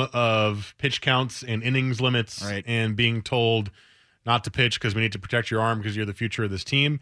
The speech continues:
Speaker 2: <laughs>
Speaker 1: Um, you know, look.
Speaker 2: Looks like it came to fruition.
Speaker 1: Say what you want about those years, but maybe it was worth it. Maybe Strasburg is where he is right now because the Nationals made those, what we thought were dumb decisions back then.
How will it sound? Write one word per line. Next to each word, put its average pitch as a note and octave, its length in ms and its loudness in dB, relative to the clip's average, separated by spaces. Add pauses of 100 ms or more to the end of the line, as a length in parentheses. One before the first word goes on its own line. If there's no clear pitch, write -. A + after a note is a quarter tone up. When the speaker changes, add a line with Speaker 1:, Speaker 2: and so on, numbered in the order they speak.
(160)
Speaker 2:
<laughs> F3 120 4 (340)
Speaker 1:
Um, A#2+ 420 2 (600)
you D#3+ 140 2
know, F#3 280 4 (180)
look. D3 360 2 (280)
Speaker 2:
Looks C3 180 -2
like E3+ 100 4
it D3+ 80 0
came F#3 160 2
to E3+ 80 2
fruition. D3+ 580 0
Speaker 1:
Say F3 240 2
what G3+ 200 2
you D#3+ 80 2
want D3 340 6 (540)
about B2+ 300 2
those B2+ 220 2
years, A#2+ 380 2
but A2 400 0 (600)
maybe B2 280 0
it D#3+ 80 0
was C#3+ 160 0
worth C#3 200 0
it. F3 200 -4 (360)
Maybe D3+ 260 4
Strasburg D#3+ 600 4
is C3 120 2
where D3 140 4
he C#3+ 160 4
is D3 160 2
right D3 180 4
now D#3 220 6
because C3 400 2
the C3 80 2
Nationals C3 460 2
made C3 220 2
those, B2 360 0 (200)
what B2+ 120 -4
we D3 140 0
thought B2 260 0
were A2 100 -2
dumb A#2+ 240 0
decisions A2 500 -4
back A2+ 280 0
then. C3 340 2